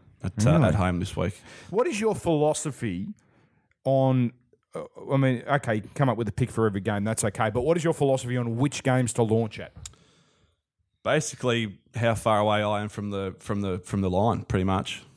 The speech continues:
Speaker 1: So the further, the further, the further away I get, if I make something ten and it's, and it's twenty, then I'll have a
Speaker 2: Oh,
Speaker 1: real
Speaker 2: this
Speaker 1: crack
Speaker 2: is
Speaker 1: at
Speaker 2: what
Speaker 1: it.
Speaker 2: Sterlo used to do. He used to write down his margin before he'd even see the starts,
Speaker 1: Yep.
Speaker 2: and then he'd base his whole thing. He'd,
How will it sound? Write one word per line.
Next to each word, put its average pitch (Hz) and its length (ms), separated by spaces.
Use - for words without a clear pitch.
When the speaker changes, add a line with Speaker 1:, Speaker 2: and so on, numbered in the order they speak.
Speaker 1:
So 98 220
the 92 80
further, 107 300
the 104 100
further, 113 400
the 110 140
further 120 280
away 107 240
I 104 40
get, 113 260
if - 100
I 110 100
make 104 180
something 98 340
ten 107 320
and 98 100
it's, - 320
and 95 120
it's - 120
twenty, 113 320
then 98 140
I'll 98 120
have 92 100
a - 40
Speaker 2:
Oh, - 40
Speaker 1:
real 95 80
Speaker 2:
this 185 120
Speaker 1:
crack - 100
Speaker 2:
is 202 60
Speaker 1:
at 208 40
Speaker 2:
what 185 140
Speaker 1:
it. - 80
Speaker 2:
Sterlo 165 320
used 131 180
to 127 60
do. 120 160
He 139 140
used 185 280
to 151 80
write 131 220
down 127 160
his 127 160
margin 123 420
before 135 380
he'd 127 100
even 120 180
see 117 240
the - 100
starts, 127 500
Speaker 1:
Yep. 107 120
Speaker 2:
and 135 120
then 143 100
he'd 127 140
base 135 260
his 127 180
whole 131 180
thing. 147 220
He'd, 131 200